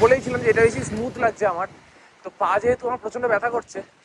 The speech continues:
তো দিগন্ত আমাকে এইটা দিয়ে বলে যে, "তুমি এইটা চালাও।" আমি ওইটা চালাচ্ছি কিছুক্ষণের জন্য। বাবা, অটো লাইটিং করছে ভাই।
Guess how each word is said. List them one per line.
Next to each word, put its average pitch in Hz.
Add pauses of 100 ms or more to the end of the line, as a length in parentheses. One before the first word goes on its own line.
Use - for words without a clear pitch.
(340)
তো 170
দিগন্ত 196
আমাকে 226
এইটা 214
দিয়ে 220
বলে 233
যে, 240
"তুমি 233
এইটা 214
চালাও।" 233
আমি 220
ওইটা 208
চালাচ্ছি 208
কিছুক্ষণের 202
জন্য। 190 (500)
বাবা, 139
অটো 147
লাইটিং 196
করছে 220
ভাই। 185